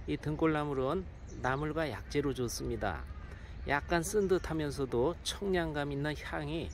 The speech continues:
좋습니다. 네, 제가 순을 좀 꺾어봤습니다.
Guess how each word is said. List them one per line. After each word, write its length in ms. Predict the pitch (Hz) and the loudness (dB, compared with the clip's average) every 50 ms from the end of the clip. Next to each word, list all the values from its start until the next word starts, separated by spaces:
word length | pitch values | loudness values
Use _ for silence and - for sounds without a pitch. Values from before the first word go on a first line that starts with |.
| - | -8
좋습니다. 760 | - - 120 127 131 - - 135 131 123 113 117 107 73 - - - - - - - - - - - - - - - - | -6 -4 -2 -2 0 -2 -2 -2 -2 -2 0 0 0 -2 -2 -6 -10 -10 -10 -10 -10 -12 -12 -12 -12 -12 -10 -10 -10 -6
네, 260 | - 147 147 151 143 135 | 0 4 6 6 6 6
제가 240 | - 160 160 170 | 6 6 6 6
순을 380 | 165 - - - 214 202 190 175 | 6 4 0 2 6 6 8 8
좀 160 | 170 170 160 | 8 4 4
꺾어봤습니다. 1000 | 147 170 170 - - 151 143 139 127 - - 135 131 123 113 107 107 90 69 | 4 2 2 4 4 6 6 4 2 2 0 0 0 2 2 2 2 2 0